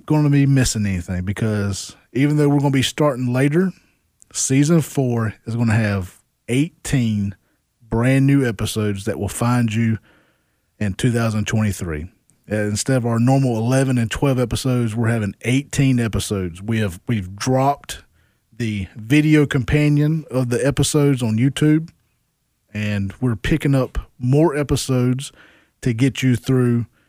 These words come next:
your, your recovery and your sobriety journeys. And s-, so instead of having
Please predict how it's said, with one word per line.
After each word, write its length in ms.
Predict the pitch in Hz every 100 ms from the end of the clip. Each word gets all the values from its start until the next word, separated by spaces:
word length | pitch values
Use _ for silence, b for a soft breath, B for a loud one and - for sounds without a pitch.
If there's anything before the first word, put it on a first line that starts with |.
| _ _
your, 480 | 120 117 107 98 98 - _
your 140 | 120
recovery 580 | 104 101 - 139 131 123
and 100 | 117
your 80 | 107
sobriety 600 | - 107 117 113 104 101
journeys. 440 | 92 104 95 90
And 120 | 95 101
s-, 260 | - 110
so 240 | - 139 123
instead 340 | 120 - 151
of 100 | 135
having 380 | 147 143 123